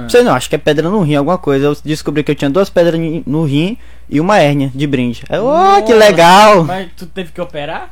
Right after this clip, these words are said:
Speaker 2: Teve que fazer
Speaker 1: Eu vou ter
Speaker 2: cirurgia?
Speaker 1: que operar, só ainda
Speaker 2: Ah,
Speaker 1: tem
Speaker 2: tu
Speaker 1: que
Speaker 2: ainda
Speaker 1: marcar.
Speaker 2: tá com elas aí?
Speaker 1: Eu, não, a pedra já saiu.
Speaker 2: Ah, tá.
Speaker 1: A hérnia ainda tá aqui.
Speaker 2: Nossa, mano. Dói. Co-, como é que é hérnia?
Speaker 1: Cara,
Speaker 2: Explica aí.
Speaker 1: tem diversos tipos de hérnia, assim.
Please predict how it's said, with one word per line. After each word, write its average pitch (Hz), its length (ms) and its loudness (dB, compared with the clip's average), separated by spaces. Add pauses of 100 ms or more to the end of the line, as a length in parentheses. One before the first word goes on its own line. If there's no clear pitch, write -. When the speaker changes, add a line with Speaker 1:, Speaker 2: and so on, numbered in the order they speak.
(100)
Speaker 2:
Teve 147 160 -12
que 135 120 -18 (120)
fazer 131 220 -14
Speaker 1:
Eu 127 40 -10
vou 147 140 0
ter 139 140 -4
Speaker 2:
cirurgia? - 20 2
Speaker 1:
que 202 80 0
operar, 160 680 -2
só 143 360 -2
ainda 160 200 -2
Speaker 2:
Ah, 156 60 0
Speaker 1:
tem 160 80 -4
Speaker 2:
tu - 20 -10
Speaker 1:
que 202 60 -4
Speaker 2:
ainda 202 160 -2
Speaker 1:
marcar. 208 200 -4
Speaker 2:
tá 262 60 -4
com 254 140 -8
elas 247 220 -6
aí? 233 140 -2
Speaker 1:
Eu, 147 280 0
não, 156 280 -2
a 127 240 0
pedra 156 380 0
já 190 100 2
saiu. 151 500 -4 (220)
Speaker 2:
Ah, 170 240 -2
tá. 143 300 -6
Speaker 1:
A 147 180 6
hérnia 190 280 4
ainda 220 180 2
tá 254 120 -2
aqui. 180 440 -2
Speaker 2:
Nossa, 185 960 -8
mano. 131 240 -10
Dói. 190 340 -4
Co-, - 180 -12
como 381 200 -10
é 370 60 -8
que - 160 -10
é 131 460 -6
hérnia? 110 380 -14 (360)
Speaker 1:
Cara, 151 300 2
Speaker 2:
Explica 139 180 -6
aí. 143 80 -2
Speaker 1:
tem 147 320 -4
diversos 143 520 -6
tipos - 280 -12
de - 100 -16
hérnia, 139 260 -4
assim. 113 440 -12